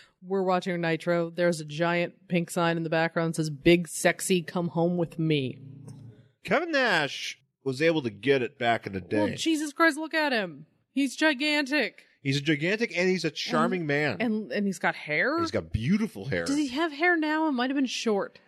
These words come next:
Speaker 2: He's cu-, he's cut it from time to time, but I mean, I think it was a, in Magic Mike he had longer hair.
Speaker 1: He did have longer hair, Magic Mike. I feel like he just, he's right over there. It's
Speaker 2: Yeah.
Speaker 1: kinda short now, or might be in a ponytail.
Speaker 2: No, it's in a ponytail right now. I mean, he, he,
Speaker 1: Yeah.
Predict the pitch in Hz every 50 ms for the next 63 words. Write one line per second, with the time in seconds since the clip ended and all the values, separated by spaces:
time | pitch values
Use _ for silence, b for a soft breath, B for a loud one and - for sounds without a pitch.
0 | b b b b b b b - 254 269 254 - - - - 294 277 294 320 -
1 | - - 320 302 254 220 - 170 196 196 180 185 180 165 156 151 143 131 - 135
2 | 123 123 127 139 156 156 160 170 170 165 165 165 - 214 - 180 156 147 139 117
3 | - 139 135 131 127 139 - - - 113 107 104 110 240 311 - 302 226 185 143
4 | 113 98 95 95 92 90 90 95 90 - 92 82 - - 254 247 214 277 311 330
5 | 330 359 359 302 269 247 226 240 247 254 254 247 262 247 247 233 226 226 220 208
6 | 202 214 220 214 - 170 196 196 - 254 269 277 269 262 233 202 233 208 202 214
7 | 208 - 226 185 226 214 220 214 254 269 269 240 190 185 196 208 180 151 151 143
8 | - - 185 202 185 - - - 233 233 214 - - - 196 202 202 170 180 170
9 | 165 175 190 214 262 302 294 330 330 302 226 202 214 202 190 175 180 135 147 -
10 | 156 151 160 208 185 - 165 156 135 127 139 123 113 110 107 107 104 95 92 98
11 | 101 107 151 156 131 135 143 131 -